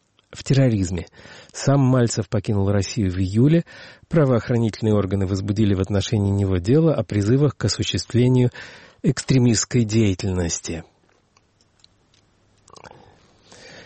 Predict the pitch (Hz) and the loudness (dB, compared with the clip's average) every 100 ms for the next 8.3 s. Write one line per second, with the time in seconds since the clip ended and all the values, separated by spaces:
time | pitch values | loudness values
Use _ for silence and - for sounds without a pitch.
0 | - - - - _ _ _ _ _ _ | -20 -20 -20 -20 _ _ _ _ _ _
1 | _ _ _ _ _ _ _ _ 151 185 | _ _ _ _ _ _ _ _ 2 4
2 | 190 117 92 80 - - - - _ _ | 4 2 0 -8 -12 -16 -16 -18 _ _
3 | _ _ _ _ _ 135 139 120 147 175 | _ _ _ _ _ -4 0 2 2 0
4 | - - 120 135 120 120 117 - 160 185 | -2 0 0 -2 0 0 0 0 -2 -2
5 | - 131 113 107 104 - 147 - - 120 | -4 0 2 2 0 0 0 0 -2 0
6 | 104 110 120 - 107 113 110 113 120 107 | 0 0 -2 -2 0 0 0 2 2 0
7 | - 104 95 - 113 - - - - 147 | -2 0 0 0 -4 -4 -18 -6 0 0
8 | - - | 0 -6